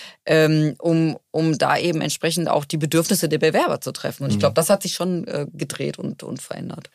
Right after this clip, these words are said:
Speaker 2: Ja, ein ganz wichtiger Punkt ist auch die, die Sinnhaftigkeit. Also die, die Bewerberinnen und Bewerber, die möchten, äh, natürlich einmal klar der mon-, monetäre Aspekt, aber auch einen Job ausüben, der, äh, einen ökologischen oder gesellschaftlichen, äh, Mehrwert bietet letztendlich. Das ist auch ein ganz wichtiger Punkt. Oder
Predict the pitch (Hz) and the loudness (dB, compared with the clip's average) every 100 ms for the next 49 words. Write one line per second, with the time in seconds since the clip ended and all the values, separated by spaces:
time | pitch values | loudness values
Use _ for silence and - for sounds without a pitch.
0 | _ 98 107 104 98 117 107 101 113 117 | _ 2 4 4 2 2 2 2 2 2
1 | 110 - 101 - - 95 95 - 113 120 | 2 0 -2 -6 -4 -2 2 4 4 4
2 | - 92 - 90 90 95 98 95 98 95 | 0 -6 -4 -4 -2 -2 0 2 2 2
3 | 98 95 98 98 92 92 101 101 98 98 | 0 0 -2 -4 -2 0 2 2 2 2
4 | 95 98 98 98 98 - 98 - - - | 2 2 0 0 -2 -2 -4 -2 -6 -4
5 | - - - 101 95 101 98 107 101 104 | -6 -8 0 2 2 0 2 2 2 0
6 | 98 107 101 101 101 - 101 95 104 120 | 0 0 2 0 -2 -2 -2 0 2 4
7 | 117 - 117 113 - 101 101 113 110 98 | 2 0 -2 -4 -4 0 0 0 -4 -6
8 | 98 - 107 - 101 - 113 107 98 101 | -4 -2 -4 -2 -2 0 0 2 2 2
9 | 101 101 104 98 107 104 - 101 104 98 | 2 0 -2 -4 -4 -6 -6 -4 0 0
10 | 101 101 95 101 104 107 104 101 104 101 | 0 0 0 0 0 -2 -4 0 2 2
11 | 98 101 123 117 98 92 95 92 - 90 | 0 2 2 2 -4 -6 -4 -4 -4 -4
12 | 90 87 95 - 101 104 98 101 - 92 | -10 -6 -4 -4 -2 -2 -2 -2 -4 -6
13 | 85 117 113 107 | 0 2 2 -2